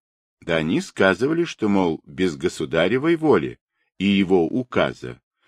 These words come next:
своих казаков к кизилбашскому шаху послать не смеют. «Ну, слава тебе, Господи!» —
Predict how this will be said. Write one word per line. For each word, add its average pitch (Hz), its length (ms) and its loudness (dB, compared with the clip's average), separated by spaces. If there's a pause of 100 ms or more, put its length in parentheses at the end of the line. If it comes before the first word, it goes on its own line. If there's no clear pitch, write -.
(240)
своих 92 520 0
казаков 87 720 0
к - 120 -20
кизилбашскому 95 1000 0
шаху 82 440 -2
послать 78 560 -6
не 135 80 -6
смеют. 64 580 -12 (1600)
«Ну, 139 200 0
слава 135 460 2
тебе, 78 280 -2
Господи!» — 64 680 -4